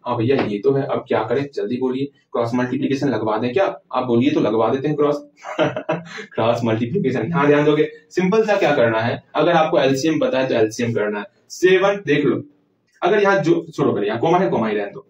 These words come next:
या फिर एंड है तो एंड रहने दो, ठीक है, कॉमा रहने देते हैं, ठीक, अच्छा रहेगा, आपके लिए अच्छा रहेगा।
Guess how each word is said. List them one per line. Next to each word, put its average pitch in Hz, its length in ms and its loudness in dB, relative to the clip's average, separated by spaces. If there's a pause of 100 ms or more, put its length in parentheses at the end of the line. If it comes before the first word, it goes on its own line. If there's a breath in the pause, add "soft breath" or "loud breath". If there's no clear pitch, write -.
(460)
या 156 120 2
फिर 175 140 2
एंड 147 240 2
है 147 100 0
तो - 60 -2
एंड 113 200 0
रहने 101 180 -4
दो, - 120 -16
ठीक 139 220 0
है, 170 100 0 (360)
कॉमा 147 220 -2
रहने 101 160 -4
देते 104 180 -6
हैं, 117 60 -10
ठीक, - 160 -6 (120)
अच्छा - 180 -14
रहेगा, 101 240 -8
आपके 117 180 -4
लिए - 100 -2
अच्छा - 140 -12
रहेगा। - 160 -18